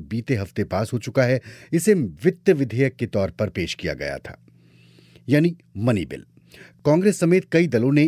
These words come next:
इसे मनी बिल यानी कि वित्त विधेयक के तौर पर पेश किए जाने को सही नहीं बताया है। हमारे सहयोगी वात्सल्य राय ने कांग्रेस के राज्यसभा सांसद सत्यव्रत चतुर्वेदी से बात की और सबसे पहले यही पूछा कि उन्हें बिल को लेकर आपत्ति क्या है।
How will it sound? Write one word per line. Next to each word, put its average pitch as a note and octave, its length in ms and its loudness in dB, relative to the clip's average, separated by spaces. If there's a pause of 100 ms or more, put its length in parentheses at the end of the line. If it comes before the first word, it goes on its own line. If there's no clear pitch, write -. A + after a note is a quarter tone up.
इसे C3 280 0
मनी A2 300 2
बिल B2+ 240 2
यानी A2 220 0
कि G#2+ 120 -6
वित्त B2 300 -4
विधेयक F#2+ 480 -2
के G#2 100 -8
तौर G#2 260 -2
पर A#2+ 200 0 (420)
पेश F#3+ 280 4
किए C3 240 0
जाने G2 260 -2
को A#2 160 -6
सही G2+ 300 -6
नहीं F#2 220 -4
बताया C#2+ 340 -10
है। - 140 -16 (480)
हमारे B2 260 0
सहयोगी A2 340 -2
वात्सल्य G2 440 -4
राय G#2 220 0
ने B2 140 2 (420)
कांग्रेस C3 380 0
के A#2+ 120 0
राज्यसभा A#2+ 500 0
सांसद A#2+ 440 -2
सत्यव्रत F#3 560 -2
चतुर्वेदी A2 560 0
से C#3+ 120 0
बात A#2+ 220 2
की D3 160 0 (280)
और C3+ 100 0
सबसे C#3 300 -4
पहले G#2+ 240 0
यही F#2 220 -2
पूछा A2+ 360 -2 (300)
कि C#3 60 0
उन्हें C#3+ 500 2 (200)
बिल F#3+ 200 4
को C#3+ 160 2
लेकर B2 360 0 (240)
आपत्ति F3 380 -2
क्या D2+ 180 -6
है। - 160 -12